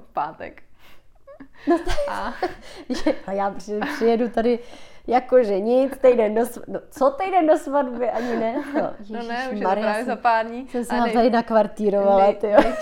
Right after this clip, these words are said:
Speaker 1: nejvtipnější je, že teďkon jako vlastně nastává ta situace, kdy to vypadá, jako jestli to bude, nebo
Speaker 2: Ježiš,
Speaker 1: nebude,
Speaker 2: a to
Speaker 1: že jo?
Speaker 2: jste mi ale vůbec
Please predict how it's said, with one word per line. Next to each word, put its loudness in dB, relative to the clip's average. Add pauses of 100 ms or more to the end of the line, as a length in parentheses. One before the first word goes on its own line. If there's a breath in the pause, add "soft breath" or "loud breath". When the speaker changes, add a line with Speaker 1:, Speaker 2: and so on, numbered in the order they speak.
(200)
Speaker 1:
nejvtipnější -10
je, -8
že -10
teďkon -10
jako -8 (280)
vlastně -6
nastává -4
ta -6
situace, -4
kdy -2
to -2
vypadá, -2
jako -6
jestli -4
to -4
bude, -6
nebo -10
Speaker 2:
Ježiš, -6
Speaker 1:
nebude, -4 (160)
Speaker 2:
a -8
to -10
Speaker 1:
že -6
jo? -2
Speaker 2:
jste -6
mi -4
ale -6
vůbec -8